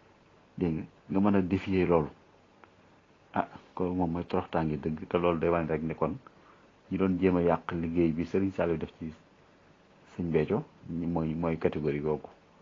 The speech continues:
Kon daal dañoo feeñ, fés. Kon lu baax la. Li ci des nag moom lu yomb la moom, ndax xam naa ne moom Sëñ Tuubaa moom am na dongaam yoo xam ne bu yëgee ne sëñ bi am na lu ko naqari moom,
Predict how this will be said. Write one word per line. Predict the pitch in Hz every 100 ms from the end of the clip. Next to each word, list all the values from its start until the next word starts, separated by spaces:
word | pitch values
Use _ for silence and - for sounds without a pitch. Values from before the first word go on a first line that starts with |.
| - _ - _
Kon | -
daal | 80 82 92
dañoo | 90 90
feeñ, | - 82 78 - _ _
fés. | - 95 - - - _ - _ _ - -
Kon | 90
lu | 85
baax | 80 85 85
la. | 76 - _ _ _ _ _ _ _ _ _
Li | 113
ci |
des | 117
nag | 107
moom | 95 82
lu |
yomb | 82 95
la | 92
moom, | 78 76
ndax | 82
xam | 101
naa | 98 92
ne |
moom | 82 80 - - - -
Sëñ | 107
Tuubaa | 98 90
moom | 82 82
am | 95
na |
dongaam | 90 90 85 80
yoo | 78
xam | - 82
ne | 82 - _ - - - _ - - -
bu | 92
yëgee | 98 107
ne | 101
sëñ | 90 90
bi |
am | 90
na | 90
lu |
ko | 87 90
naqari | 85 - 90
moom, | 82